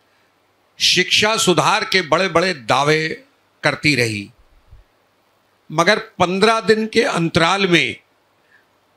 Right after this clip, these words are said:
आठ अप्रैल से तेईस अप्रैल के बीच में दिल्ली उच्च न्यायालय के दो निर्देश, दो आदेश आए हैं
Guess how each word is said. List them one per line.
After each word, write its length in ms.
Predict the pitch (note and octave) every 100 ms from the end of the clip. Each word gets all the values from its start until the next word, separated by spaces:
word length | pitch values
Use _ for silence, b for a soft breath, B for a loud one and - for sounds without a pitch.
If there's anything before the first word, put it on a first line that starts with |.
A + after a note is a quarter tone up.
| C#3+
आठ 340 | E3 A3 G3+
अप्रैल 520 | - - E3+ E3+ G3+
से 200 | - G3+
तेईस 600 | G3+ - F#3+ A3 G#3+ - D#3+
अप्रैल 440 | - E3 F3+ G3
के 140 | -
बीच 400 | F3 C3+ F3+ -
में 320 | D3+ C#3 G#2 - _ _ _ _ _ _ _ _ _ _ _ _ _ _ _ _ _ _ _ _ _ _ _ _ _ _ _
दिल्ली 460 | B2 E3 G3 A3 A#3+
उच्च 240 | A3 G3+
न्यायालय 520 | F#3 F3+ E3+ F3 F#3+
के 200 | G#3 G3+
दो 360 | E3+ A2 F#3 A3
निर्देश, 640 | F#3 E3 C#3 E3+ G3+ -
दो 180 | D3+ G3+
आदेश 520 | F3 D#3+ D#3 F3 D#3+
आए 200 | C#3 D3
हैं 400 | E3 C#3+ D3 D#3+